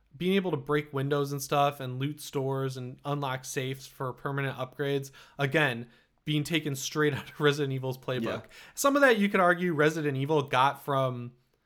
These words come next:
Speaker 1: uh, The Last of Us One, but then you could even go farther back and say The Last of Us took that from, like, Resident Evil Four.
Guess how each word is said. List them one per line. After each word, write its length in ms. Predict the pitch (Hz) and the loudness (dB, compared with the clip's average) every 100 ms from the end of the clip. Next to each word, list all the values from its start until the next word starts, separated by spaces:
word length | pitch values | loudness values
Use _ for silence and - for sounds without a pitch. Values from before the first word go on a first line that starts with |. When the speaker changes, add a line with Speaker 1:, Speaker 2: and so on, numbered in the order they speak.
| _ _ | _ _
Speaker 1:
uh, 320 | 139 131 123 120 | -2 0 0 -4
The 80 | 135 | -2
Last 260 | 139 135 139 | 2 2 0
of 60 | |
Us 120 | 131 131 | -6 -4
One, 420 | 120 123 135 147 - _ _ _ | -2 -2 -2 -8 -14 _ _ _
but 240 | 139 131 | -2 0
then 240 | 139 135 131 | 0 -2 -2
you 100 | 131 | -4
could 140 | 143 | -6
even 180 | 135 135 | -4 -4
go 140 | 131 | -2
farther 260 | 131 135 123 | 0 0 0
back 260 | 123 123 135 | -2 -2 -4
and 80 | |
say 120 | 131 135 | -4 -4
The 60 | |
Last 280 | 127 127 131 | 0 0 -2
of 60 | 139 | -6
Us 100 | 135 | -4
took 220 | 143 135 | -4 -2
that 200 | 143 135 | -2 -2
from, 120 | 131 | -8
like, 160 | 123 139 | -8 -4
Resident 300 | 131 127 127 | -6 -4 -6
Evil 180 | 120 | -6
Four. 420 | 117 123 117 139 | -8 -6 -4 -6